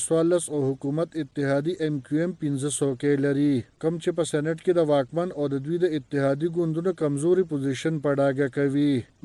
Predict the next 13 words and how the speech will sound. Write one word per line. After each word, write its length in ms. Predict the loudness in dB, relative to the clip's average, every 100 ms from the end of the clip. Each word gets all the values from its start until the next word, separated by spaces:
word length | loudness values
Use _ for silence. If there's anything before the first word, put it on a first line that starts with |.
| -4
دا 80 | -2
په 160 | 0 -2
داسې 340 | 0 -2 0 0
حال 120 | 0 -2
چې 80 | -4
د 100 | -4
پخواني 420 | -4 -2 -2 0 0
وزیر 240 | 0 0 2
اعظم 260 | 2 0 -2 0
نواز 240 | 2 2 0
شریف 320 | -2 -2 -2 -2
لور 100 | 0 0
لخوا 260 | 0 -2